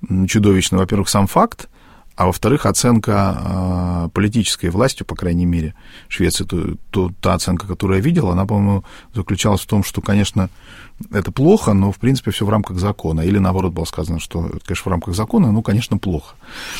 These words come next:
Вот. Мне кажется, что закон в этом смысле как раз-таки и должен, а, об-, обозначать отношение государства к подобного, к допустимости подобного рода вещей. И вот когда у нас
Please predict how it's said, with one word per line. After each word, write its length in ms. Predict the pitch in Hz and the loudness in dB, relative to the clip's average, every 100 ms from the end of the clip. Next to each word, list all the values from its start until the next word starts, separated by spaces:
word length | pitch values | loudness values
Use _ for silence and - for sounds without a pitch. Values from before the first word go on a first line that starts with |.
| - | -10
Вот. 340 | - 90 82 - - - | -4 -2 -2 -6 -12 -4
Мне 240 | 92 95 | 2 2
кажется, 340 | 110 110 101 104 | 4 2 2 -2
что 200 | - 98 | -4 -2
закон 520 | 90 92 - 139 143 - - - - - | -2 -2 2 2 2 -4 -20 -20 -20 -12
в 160 | - 95 | -4 -2
этом 220 | 95 98 | 0 0
смысле 360 | - 110 - 98 | 0 0 0 -2
как 180 | - - | -2 -2
раз-таки 420 | 104 - 95 117 | -2 0 -2 0
и 40 | |
должен, 460 | 113 120 95 90 85 - - - - - - | 4 4 4 0 -2 -6 -20 -20 -20 -20 -6
а, 1400 | 87 90 90 90 87 87 87 87 87 87 87 90 87 - | -2 0 2 2 2 2 2 0 0 0 0 -2 -4 -2
об-, 240 | 101 95 - | -2 -2 0
обозначать 600 | 104 101 95 107 104 110 | 0 4 4 4 4 2
отношение 560 | 101 110 104 127 98 | 2 2 4 4 4
государства 600 | 92 98 98 113 151 - | 2 0 2 2 2 0
к 40 | 92 | -2
подобного, 460 | 87 101 110 101 | 0 2 2 2
к 120 | 98 98 | 0 0
допустимости 600 | 95 113 - 156 120 - | 2 2 4 4 4 0
подобного 380 | 101 110 104 107 | 0 4 4 2
рода 160 | 104 | 2
вещей. 300 | 104 131 - | 2 2 2
И 40 | 90 | 0
вот 120 | - | -2
когда 260 | 101 98 | -2 0
у 80 | 101 | 2
нас 260 | 98 92 | 2 2